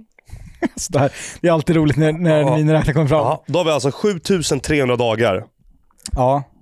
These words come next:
Speaker 2: Köper jag en säng för, alltså, jag hade tänkt att lägga typ sjuttio, åttio lök på en säng.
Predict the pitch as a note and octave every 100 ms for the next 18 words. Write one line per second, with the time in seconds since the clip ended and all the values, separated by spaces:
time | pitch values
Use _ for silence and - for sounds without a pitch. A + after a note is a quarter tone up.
0 | - - - E3+ E3+ - D#3+ F#3 - G#3+
1 | G3 E3 - C3 C#3+ F#3+ G#3 F#3+ D#3 C#3
2 | B2+ B2+ A2 C3 A#2 G#2 _ - C#3+ A2+
3 | - _ _ _ _ _ _ _ _ -
4 | _ _ _ - _ _ _ _ _ _
5 | _ - - - - - - - F3+ -
6 | - B2+ A#2+ - B2 A2+ F#2 - - F#2
7 | F#2+